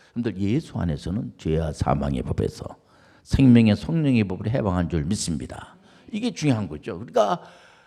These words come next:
어, 근데 막 살라는 게 아니고요. 우리가 좀, 어, 이게 뭔가 좀 잘 모르시는 분들이 있을 수가 있어요. 보면은요, 우리는 하나님이 한 거, 에베소 오 장 일 절과 이 절에 보면은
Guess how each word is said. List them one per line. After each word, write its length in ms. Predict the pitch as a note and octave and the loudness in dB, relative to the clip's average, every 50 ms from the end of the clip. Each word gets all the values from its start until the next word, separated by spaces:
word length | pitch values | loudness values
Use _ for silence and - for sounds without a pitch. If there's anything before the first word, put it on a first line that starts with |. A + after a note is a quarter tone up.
| _ _ | _ _
어, 320 | - - D#3 E3+ - A#2+ - - - - - - _ _ _ _ _ _ | 0 2 2 2 2 0 -2 -4 -8 -14 -18 -20 _ _ _ _ _ _
근데 160 | _ A3+ B3+ B3+ C4 | _ 2 2 4 4
막 200 | C4 A3 B2 - | 0 -2 -4 -4
살라는 500 | - - D3 C3+ B2+ A2+ G2+ G#2 G2+ F#2+ | -8 -10 -10 -8 -8 -8 -8 -8 -8 -8
게 100 | F2+ G#3+ | -6 -6
아니고요. 720 | A#3 G3 D3+ D#3 E3+ - - - - G#2 F2 - A2 - F3 F#3+ _ _ _ _ _ _ _ _ | -4 -2 -2 -2 -2 -4 -6 -6 -6 -6 -6 -8 -10 -12 -16 -20 _ _ _ _ _ _ _ _
우리가 240 | - G3 A3+ C4+ C4 C4+ | -8 2 2 2 2 2
좀, 380 | A#3+ B3+ B3+ B3 G#3 - - - A#3 A#3 - _ _ _ _ _ | -4 -8 -6 -8 -10 -12 -14 -16 -20 -20 -20 _ _ _ _ _
어, 460 | - C3 D#3 D3+ C#3+ C3 A#2+ G2 E2 - | 6 8 10 10 10 8 4 -2 -6 -8
이게 160 | A3 A#3+ C4+ | -4 -4 -4
뭔가 320 | C4 - C4 C4 D4 C#4+ C4+ | -4 -2 -6 -2 -2 -2 -2
좀 160 | C#4+ C#4 C#4 | -2 -2 0
잘 200 | F#4+ A#3 A#3 B3+ | 0 0 0 2
모르시는 580 | A#3 F#3 G3 G3+ G3+ F#3 - F#3+ E3+ D#3+ D#3 | 2 2 2 2 2 0 -2 -4 -4 -6 -6
분들이 320 | C3+ C#3+ C3 A#2 A#2 A#2 B2 | -6 -6 -6 -6 -6 -6 -6
있을 220 | G#2+ - - G#2+ | -6 -6 -10 -12
수가 240 | - - G2+ G#2+ G2+ | -12 -12 -6 -4 -4
있어요. 240 | G#2 - - G3+ F3+ | -4 -2 -4 -6 -6
보면은요, 640 | E3 C3+ A#2+ G#2+ F#2+ F2+ G2 B2 E3+ G3 D#3 G#2 D#2+ | -4 -6 -4 -4 -4 -6 -6 -8 -6 -6 -6 -6 -6
우리는 720 | D2+ B2+ D#3+ F#3+ - D3 G3 A#3 G#3+ C#3+ F#2 C2+ A#1 - - - - _ _ _ _ _ | -8 -8 -10 -10 -6 -4 -4 -2 -2 -4 -6 -8 -10 -14 -18 -20 -20 _ _ _ _ _
하나님이 580 | _ - - A#3+ C4+ C4+ C4+ C4 C#4+ C#4 C4 B3 | _ -14 -12 -6 -2 0 0 0 0 -2 -2 -2
한 200 | G3+ F#3 E3+ E3+ | -2 -2 -4 -8
거, 180 | - A2+ - - | -8 -8 -8 -2
에베소 460 | - F3 F#3 G#3 F#3+ F#3+ - F#3+ - C3+ | 0 0 2 0 -2 -2 -2 -4 -2 -2
오 80 | C#3+ C#3 | -4 -4
장 200 | - D3 C3+ C3 | -4 -4 -4 -4
일 100 | A#2+ G#2+ | -6 -8
절과 280 | - A2 A2+ - B2+ | -8 -10 -6 -4 -4
이 120 | A#2 G2 F2+ | -6 -6 -4
절에 220 | - G2+ E2+ F2+ | -6 -6 -4 -4
보면은 720 | D2+ D#2 D2+ E2 G2+ C3 E3+ G#3 E3 F#2 C#2+ B1 G#1 - | -8 -8 -10 -10 -8 -6 -6 -6 -6 -8 -10 -12 -16 -20